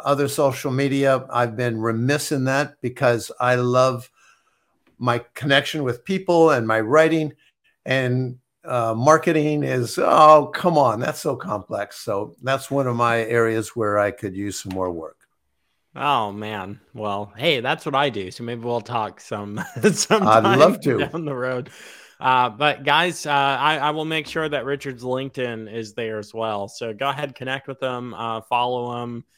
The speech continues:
Speaker 2: and, uh, Richard, take it away.
Speaker 1: Well, thank you.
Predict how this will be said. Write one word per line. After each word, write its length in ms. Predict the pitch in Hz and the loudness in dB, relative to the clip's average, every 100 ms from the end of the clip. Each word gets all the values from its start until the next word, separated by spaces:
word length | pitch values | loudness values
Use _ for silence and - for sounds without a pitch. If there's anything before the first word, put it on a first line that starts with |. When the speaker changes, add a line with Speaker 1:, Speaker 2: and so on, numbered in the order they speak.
| _ _ _ | _ _ _
Speaker 2:
and, 340 | 110 107 107 107 | -12 -10 -10 -6
uh, 500 | 104 104 101 101 - _ _ _ _ _ | -6 -6 -6 -8 -12 _ _ _ _ _
Richard, 480 | 101 120 175 220 98 - | -10 -8 -6 -8 -8 -12
take 160 | 104 113 | -12 -8
it 60 | |
away. 320 | 131 170 208 _ _ _ _ _ _ _ - - - _ _ - | -6 -6 -8 _ _ _ _ _ _ _ -20 -20 -20 _ _ -12
Speaker 1:
Well, 140 | 123 120 | -8 -6
thank 280 | 147 139 | -6 -6
you. 340 | 131 92 73 | -8 -10 -12